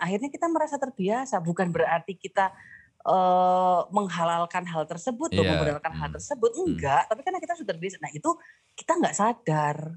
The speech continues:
Speaker 2: Tapi kan abis itu harus ada keputusannya, mau tetap sama
Speaker 1: Betul.
Speaker 2: dia atau
Speaker 1: Nah.
Speaker 2: jauh gitu kan.
Speaker 1: Iya, itu, itu,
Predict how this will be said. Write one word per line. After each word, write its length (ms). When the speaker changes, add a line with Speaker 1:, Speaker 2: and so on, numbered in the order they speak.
Speaker 2:
Tapi 160
kan 160
abis 240
itu 20
harus 140
ada 240
keputusannya, 1040
mau 240
tetap 400
sama 320
Speaker 1:
Betul. 80
Speaker 2:
dia 320
atau 400
Speaker 1:
Nah. 400
Speaker 2:
jauh 560
gitu 240
kan. 240
Speaker 1:
Iya, 320
itu, 400
itu, 140